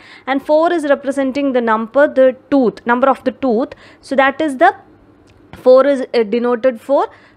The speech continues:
uh, first premolar. So three four is representative of lower left first premolars. So we have seen the tooth numbering systems for the permanent dentition. Now we are moving on to the tooth morphology of the permanent dentition.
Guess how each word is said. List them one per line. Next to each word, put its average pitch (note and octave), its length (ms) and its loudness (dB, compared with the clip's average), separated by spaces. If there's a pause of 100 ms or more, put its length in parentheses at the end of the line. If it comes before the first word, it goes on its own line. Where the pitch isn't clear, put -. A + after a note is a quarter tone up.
(100)
uh, A3+ 220 -2
first C4+ 420 -6
premolar. B3+ 500 0
So A#3 200 0
three B3+ 300 -2
four D#4 320 0
is D4 160 -2
representative A#3+ 600 -2
of D#4+ 120 0 (160)
lower A#3+ 420 4
left C#4 600 -4
first B3+ 340 -8
premolars. F#3+ 680 -4 (380)
So - 200 0
we C4+ 120 2
have C#4 220 0
seen E4 280 0
the E4 80 0
tooth C4 340 -4
numbering G#3+ 460 0
systems A#3 420 -8
for G#3 180 -2
the F#3+ 100 -4
permanent G3 460 -2
dentition. A3+ 540 -2
Now C#4+ 220 0
we C#4 180 0
are C4+ 80 2
moving A3 420 0
on G3+ 280 -2
to A3 80 -4
the A#3 140 -2
tooth D4+ 340 -4
morphology B3+ 680 2
of A3 200 -2
the C4 80 4
permanent F#3 420 0
dentition. D3+ 440 -10